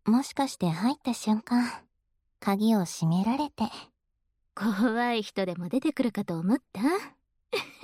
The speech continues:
Speaker 1: 大丈夫、大丈夫。そんなに緊張しないで。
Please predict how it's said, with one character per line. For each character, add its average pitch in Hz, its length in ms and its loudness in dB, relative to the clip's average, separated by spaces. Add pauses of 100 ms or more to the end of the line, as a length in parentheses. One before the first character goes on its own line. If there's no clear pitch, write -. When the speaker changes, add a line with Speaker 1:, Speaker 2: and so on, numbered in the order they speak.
(1300)
Speaker 1:
大 254 220 2
丈 311 140 2
夫、 226 160 0
大 208 260 0
丈 349 140 0
夫。 330 120 0 (680)
そ 339 140 2
ん 330 60 4
な 330 80 4
に 330 100 2
緊 320 200 2
張 339 180 4
し - 140 -4
な 339 140 6
い 339 60 4
で。 285 100 4